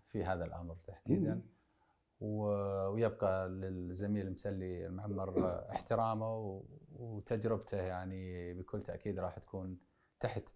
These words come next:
Speaker 1: تحت التقييم بعد فترة يعني.
Speaker 2: لا، لا، أنا، أنا أحترم مسلي
Speaker 1: إيه.
Speaker 2: كإنسان
Speaker 1: إيه.
Speaker 2: قبل كل شيء.
Speaker 1: إيه. أنت انتقدت نادي النصر كثير اليوم، سواء في السابق
Speaker 2: إيه.
Speaker 1: أو الحالي.
Speaker 2: إيه.
Speaker 1: يعني يمكن البعض يقول إنه أنت عندك موقف.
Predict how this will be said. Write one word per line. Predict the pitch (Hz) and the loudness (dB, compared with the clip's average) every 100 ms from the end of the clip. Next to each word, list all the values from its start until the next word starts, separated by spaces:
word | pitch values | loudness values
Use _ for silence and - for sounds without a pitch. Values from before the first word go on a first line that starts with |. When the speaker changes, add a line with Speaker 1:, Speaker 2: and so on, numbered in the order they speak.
| _ - | _ -2
Speaker 1:
تحت | 113 - | -2 0
التقييم | 107 107 - 101 87 | -2 -2 0 0 2
بعد | 85 87 | -2 -4
فترة | 90 - 98 | -8 -8 -10
يعني. | 92 101 104 - _ - | -12 -14 -16 -18 _ 8
Speaker 2:
لا، | 160 160 | 12 12
لا، | 131 | 12
أنا، | 135 117 117 147 180 | 8 8 8 8 8
أنا | - | 6
أحترم | - 170 147 107 - - 92 | 12 12 12 12 10 6 6
مسلي | 85 - - | 8 10 12
Speaker 1:
إيه. | 208 | 12
Speaker 2:
كإنسان | 156 127 147 104 85 - - | 12 12 12 10 8 -10 -12
Speaker 1:
إيه. | 113 101 - | -10 -2 6
Speaker 2:
قبل | 120 | 6
كل | 98 117 90 | 8 6 6
شيء. | 92 78 - _ | 2 0 -10 _
Speaker 1:
إيه. | 95 101 _ _ _ _ - | -14 -14 _ _ _ _ -2
أنت | 135 156 | 4 4
انتقدت | 151 151 175 175 | 4 4 4 6
نادي | 135 127 | 4 6
النصر | 123 139 156 | 4 4 0
كثير | 156 160 135 | -2 0 2
اليوم، | 104 101 98 | 2 -2 -2
سواء | 104 104 | -4 -2
في | |
السابق | 104 - 147 254 | -4 4 6 8
Speaker 2:
إيه. | 175 | 6
Speaker 1:
أو | 147 | 2
الحالي. | - - 98 | 2 0 8
Speaker 2:
إيه. | 302 269 - - | 8 8 0 -2
Speaker 1:
يعني | 120 143 | 6 8
يمكن | 151 156 147 | 8 8 6
البعض | 143 139 | 6 4
يقول | 139 139 135 | 4 4 4
إنه | 135 127 123 | 4 4 2
أنت | 123 | 0
عندك | 139 135 - | 2 2 6
موقف. | 123 120 98 | 6 6 2